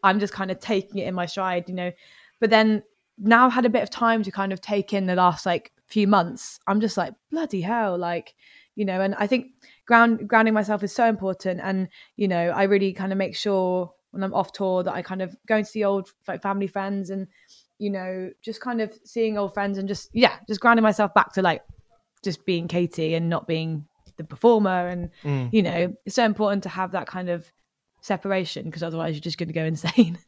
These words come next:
Speaker 1: Um,
Speaker 2: How big's
Speaker 1: but
Speaker 2: that separation for you, do you think?
Speaker 1: I don't know. I feel like I kind of str-, sometimes it's hard to separate and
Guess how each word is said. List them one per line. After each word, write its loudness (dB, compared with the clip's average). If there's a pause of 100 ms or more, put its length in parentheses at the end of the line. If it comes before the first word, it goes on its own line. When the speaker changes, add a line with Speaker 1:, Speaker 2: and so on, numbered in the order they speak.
(380)
Speaker 1:
Um, 2
Speaker 2:
How 8
big's 6
Speaker 1:
but 8
Speaker 2:
that 6
separation -2 (140)
for -10
you, -14
do -10
you -8
think? -6
Speaker 1:
I 8
don't 10
know. 6
I 4
feel 4
like 4
I 0
kind 2
of 6 (200)
str-, -12 (140)
sometimes 0
it's -16
hard 0
to -18
separate -2
and -4